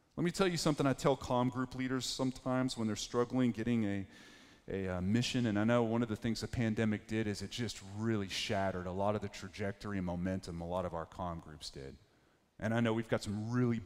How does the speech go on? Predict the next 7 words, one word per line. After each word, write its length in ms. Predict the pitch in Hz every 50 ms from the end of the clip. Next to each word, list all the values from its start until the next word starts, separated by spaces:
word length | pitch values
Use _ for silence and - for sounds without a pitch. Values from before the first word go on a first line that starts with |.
| -
brave 760 | - 113 107 113 117 117 117 113 113 110 107 101 98 92 - - - - - - - - - -
comm 280 | - 127 117 113 113 113
group 220 | 113 117 110 -
leaders 540 | 101 113 117 117 107 110 110 110 110 98 -
and 140 | 98 87 82 - - - - - - -
co-leaders 680 | - - 139 131 127 120 120 120 113 113 113 110 -
that 100 | 110 110